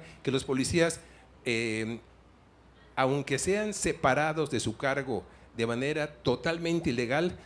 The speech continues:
no pueden ser nunca, aunque lo demuestren ante un tribunal, no pueden ser nunca,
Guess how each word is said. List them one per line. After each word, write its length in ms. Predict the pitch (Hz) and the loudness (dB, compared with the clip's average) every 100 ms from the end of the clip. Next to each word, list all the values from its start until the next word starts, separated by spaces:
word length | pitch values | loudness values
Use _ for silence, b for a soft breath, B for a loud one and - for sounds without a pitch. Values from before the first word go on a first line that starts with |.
| B | B
no 260 | 120 160 160 | 2 4 4
pueden 340 | 170 156 131 | 2 2 0
ser 300 | - 139 139 | 0 -2 -2
nunca, 540 | 113 139 214 226 - 214 - - - | 2 6 6 4 -6 -10 -12 -20 -10
aunque 240 | 107 113 | -8 -4
lo 100 | 117 | 2
demuestren 580 | 117 117 143 220 247 165 | 2 4 4 2 0 -2
ante 200 | 107 107 | -2 -2
un 100 | 143 | -2
tribunal, 540 | 147 117 110 139 185 - B B | 0 2 4 4 2 -2 B B
no 160 | 131 156 | 2 6
pueden 280 | 160 156 | 6 6
ser 240 | 147 151 151 | 4 2 0
nunca, 600 | 147 190 190 196 180 | 2 4 4 2 0